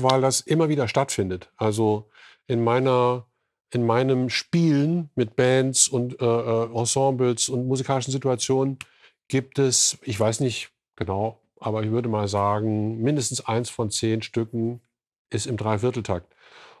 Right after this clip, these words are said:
Und, äh, da muss man sich mit beschäftigen, um einfach so eine,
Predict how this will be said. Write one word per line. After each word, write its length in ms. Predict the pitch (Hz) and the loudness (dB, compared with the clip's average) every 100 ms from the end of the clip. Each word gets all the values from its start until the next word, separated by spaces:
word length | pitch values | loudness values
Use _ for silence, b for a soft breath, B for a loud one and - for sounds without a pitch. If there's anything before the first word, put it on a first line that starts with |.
| B | B
Und, 500 | - 123 123 123 120 - | -4 0 0 -2 -6 -4
äh, 380 | 117 113 110 110 127 - | 0 2 2 0 -4 -2
da 120 | 143 | 0
muss 200 | 160 156 | 0 2
man 100 | 185 | 0
sich 160 | 165 | 2
mit 140 | 175 160 | 0 0
beschäftigen, 600 | 151 190 156 127 110 113 | 0 2 2 0 0 0
um 140 | 120 | -2
einfach 320 | 123 120 135 | -2 -2 -2
so 200 | 113 135 | -4 -2
eine, 360 | 131 127 120 120 | 2 4 2 0